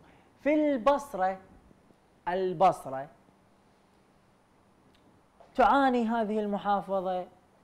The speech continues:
من درجات الحرارة المرتفعة، تعاني من الرطوبة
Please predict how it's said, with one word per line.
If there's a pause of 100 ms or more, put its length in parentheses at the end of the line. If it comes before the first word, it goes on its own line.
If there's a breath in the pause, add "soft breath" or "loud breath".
(240)
من
درجات
الحرارة
المرتفعة، (760 soft breath)
تعاني
من (320)
الرطوبة